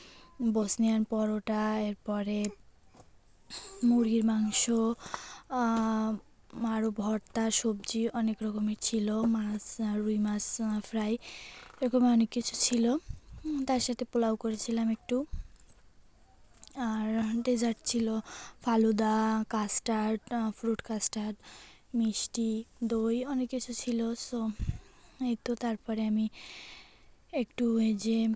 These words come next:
পেঁয়াজ বেরেস্তা করে নিচ্ছিলাম। পেঁয়াজ বেরেস্তাটা একটু চিনি এবং একটু লবণ দিলাম, তাহলে পেঁয়াজ বেরেস্তাটা ঝরঝরে হয় আর অনেক ভালো হয়। কিন্তু আমি একটু ওইদিকে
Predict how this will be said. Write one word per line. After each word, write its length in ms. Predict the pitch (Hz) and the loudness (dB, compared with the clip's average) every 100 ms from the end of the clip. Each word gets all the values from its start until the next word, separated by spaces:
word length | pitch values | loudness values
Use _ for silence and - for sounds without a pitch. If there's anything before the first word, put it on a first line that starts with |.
| - | -2
পেঁয়াজ 400 | 240 226 214 202 | 0 2 0 -2
বেরেস্তা 460 | 208 220 220 - 240 | -2 -2 -2 -2 -4
করে 260 | - 220 | -2 0
নিচ্ছিলাম। 720 | 214 208 - - 214 214 220 311 - - - - - - - _ - - - - - - - - - - - - - - - - | 0 0 0 0 0 0 0 -2 -6 -20 -20 -20 -20 -20 -20 _ -20 -20 -20 -20 -20 -20 -20 -20 -20 -20 -20 -20 -20 -20 -20 -6
পেঁয়াজ 300 | 262 233 - | -4 -4 -4
বেরেস্তাটা 580 | 233 226 220 - 226 226 - - - - 403 | -2 -2 -2 -4 -8 -8 -10 -20 -18 -18 -12
একটু 300 | 339 233 - | -2 -2 -2
চিনি 540 | 226 - 240 233 240 240 | -4 2 4 6 6 4
এবং 220 | 226 226 | 4 2
একটু 220 | 220 - | 2 0
লবণ 460 | 226 220 208 220 226 | 0 0 0 2 2
দিলাম, 400 | 214 208 220 269 - - - - - | 2 0 -2 -4 -8 -20 -20 -20 -4
তাহলে 360 | 247 220 226 226 | -2 0 2 2
পেঁয়াজ 380 | 240 226 214 208 | 0 0 0 -2
বেরেস্তাটা 540 | 214 208 - 226 226 | -2 -2 -4 -4 -2
ঝরঝরে 560 | 214 226 226 202 226 220 | -2 0 0 0 0 0
হয় 380 | 196 214 226 247 - | 0 -2 -2 -4 -8
আর 220 | 247 214 | -6 -6
অনেক 220 | 214 220 208 | -4 -4 -4
ভালো 300 | 202 214 214 | -2 -2 -2
হয়। 220 | 220 254 - - - - | -2 -4 -6 -20 -20 -10
কিন্তু 260 | - 240 247 | 2 4 6
আমি 360 | 240 226 233 | 4 6 4
একটু 260 | 226 - 240 233 233 233 240 | 2 0 0 2 4 4 2
ওইদিকে 560 | 233 220 226 - 240 | 2 0 -2 0 2